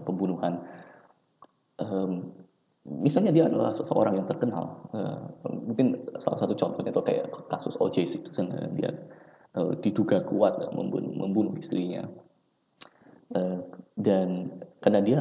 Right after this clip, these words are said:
adalah seorang kayak tokoh yang, eh, tokoh yang terkenal, dia juga memiliki, eh, kekayaan,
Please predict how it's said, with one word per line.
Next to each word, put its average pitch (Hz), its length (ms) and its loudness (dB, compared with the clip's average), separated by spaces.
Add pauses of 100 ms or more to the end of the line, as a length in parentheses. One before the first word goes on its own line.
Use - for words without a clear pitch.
adalah 90 240 0
seorang - 400 -4
kayak - 240 -6
tokoh - 320 -4
yang, 50 540 -6
eh, - 260 -10 (960)
tokoh - 240 -12
yang - 160 -8
terkenal, 90 560 0
dia 98 160 4
juga 90 240 0
memiliki, 87 640 -2 (400)
eh, - 140 -10
kekayaan, 90 680 -6